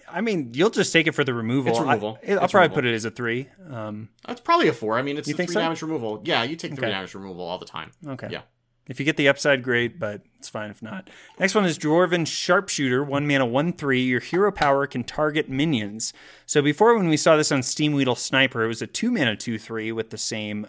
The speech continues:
Speaker 1: uh, effect. What's nice about this being one mana is that playing it on turn one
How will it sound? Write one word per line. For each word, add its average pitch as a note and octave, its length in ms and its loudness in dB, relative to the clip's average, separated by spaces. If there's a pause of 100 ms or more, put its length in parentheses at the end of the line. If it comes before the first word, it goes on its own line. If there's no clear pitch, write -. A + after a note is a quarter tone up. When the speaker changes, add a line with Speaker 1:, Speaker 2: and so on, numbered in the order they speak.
(140)
Speaker 1:
uh, A2 240 -8
effect. - 560 -4 (340)
What's D3 260 2
nice E3 240 4
about C4 220 2
this D#3+ 140 -2
being D3+ 240 0
one B2 280 -2
mana B2 440 0
is C3 180 -4
that C3 200 0
playing D#3 340 0
it G3 180 -2
on C#3+ 320 2
turn D#3+ 460 -4
one A2+ 420 2